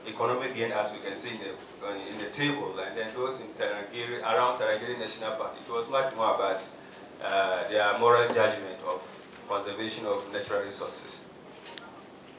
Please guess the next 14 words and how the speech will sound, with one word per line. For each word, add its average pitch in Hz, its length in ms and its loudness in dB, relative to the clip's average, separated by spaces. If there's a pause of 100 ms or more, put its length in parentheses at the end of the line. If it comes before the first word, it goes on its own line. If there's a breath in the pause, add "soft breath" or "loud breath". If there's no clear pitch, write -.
(1300)
In 151 140 -2
conclusion, 156 640 2 (280)
I'm 127 200 4
saying 208 320 2
that 120 340 8
individual 151 560 2
communities 139 560 0
around 120 360 6
the 113 60 -4
Mole 123 180 2
and 113 240 2
Tarangire 113 500 2
National 117 360 0
Parks - 460 2